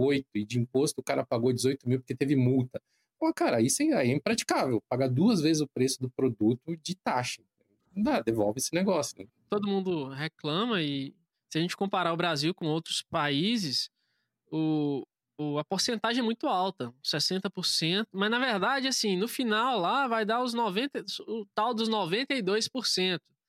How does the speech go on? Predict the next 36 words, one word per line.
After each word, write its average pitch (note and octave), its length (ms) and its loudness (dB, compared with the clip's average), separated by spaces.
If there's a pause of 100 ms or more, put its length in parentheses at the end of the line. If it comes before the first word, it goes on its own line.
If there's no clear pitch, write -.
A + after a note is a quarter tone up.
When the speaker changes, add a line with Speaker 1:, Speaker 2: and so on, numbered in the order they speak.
(480)
Speaker 2:
em D3+ 120 -8
produtos E3+ 400 -2
acima E3+ 340 -2
de - 80 -4
cinquenta G3 400 -2
dólares, F#3 480 0
né? D3 240 -6 (720)
Que - 100 -6
é - 40 0
o - 60 -2
sessenta G3 800 0
mais A3+ 760 0
o G3 120 0
I A3+ 100 2
C A3 160 0
M G3 180 2
S F#3+ 460 0
do F3+ 80 0
estado, G3+ 800 0
aí F#3+ 280 -2
faz F#3+ 320 -4
um F#3 100 -8
cálculo E3+ 480 -2
lá D#3+ 160 0
que - 80 -6
eu G3 60 -2
não G#3+ 100 -4
sei G3 160 -4
explicar, F3 720 -2
chega F#3+ 300 -2
nos G3+ 120 0
noventa G3+ 400 -2
e A3+ 60 -2
dois G3 220 0
por A#3 160 -6
cento. G3+ 400 0